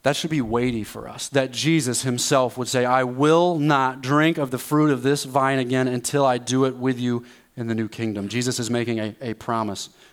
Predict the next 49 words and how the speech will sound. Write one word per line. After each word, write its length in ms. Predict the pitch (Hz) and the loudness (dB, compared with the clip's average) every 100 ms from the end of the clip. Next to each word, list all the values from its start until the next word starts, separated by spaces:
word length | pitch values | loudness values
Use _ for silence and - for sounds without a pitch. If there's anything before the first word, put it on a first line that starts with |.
| - | -14
to 120 | - | -10
us. 380 | 110 95 - - _ _ _ _ _ _ _ 127 | -8 -8 -10 -14 _ _ _ _ _ _ _ -6
Jesus 380 | 139 151 143 | 0 0 2
saying 260 | - 156 143 | 2 2 4
he 80 | 135 | 4
wasn't 300 | 135 139 139 | 2 2 2
going 140 | 139 | 2
to 80 | 127 | 2
drink 260 | 113 135 139 | 0 0 0
again 220 | 127 135 | 0 0
until 220 | 127 139 | 2 0
the, 140 | 123 120 - - | -2 -8 -16 -14
of 280 | 151 147 | -2 -2
the 60 | 139 | -2
fruit 200 | - 151 | -2 0
of 60 | 135 | 0
the 80 | |
wine 340 | 120 123 127 127 | 0 0 0 -2
until 280 | 117 139 131 | -4 -2 -2
he 80 | |
drinks 280 | 120 123 120 | 0 -2 -2
it 80 | 131 | -4
in 80 | 120 | -4
the 120 | 117 | -2
new 120 | 120 | -2
kingdom 300 | 120 127 120 | -2 -4 -2
of 120 | 110 | -4
God 320 | 107 110 123 151 - _ _ _ | -2 0 0 -2 -14 _ _ _
is 140 | 131 107 | -10 -8
Jesus 440 | 123 123 123 120 | -4 -2 -2 -2
making 420 | 123 120 120 113 110 _ - | -2 -2 -2 -6 -8 _ -16
a 60 | |
covenant. 440 | 101 143 110 95 - _ _ _ _ | -4 -4 -4 -8 -12 _ _ _ _
You 100 | 143 | 0
might 160 | 160 156 | 4 4
even 140 | 147 | 2
say 260 | 139 147 139 | 2 2 2
a 100 | 131 | 0
new 260 | 131 170 180 | 2 4 4
covenant 380 | 156 127 123 | 2 0 -2
between 380 | 123 - 127 120 | -4 -2 -2 0
God 380 | 117 120 110 110 - _ - | 0 2 0 -2 -12 _ -8
and 140 | 117 | -2
us. 380 | 117 104 - - _ _ _ - | -2 -4 -8 -14 _ _ _ -4
It's 140 | 143 | -2
a 40 | |
covenant 400 | 147 175 165 160 | 2 2 4 2
based 300 | 151 156 147 | 2 2 2
on 240 | 160 143 | 2 2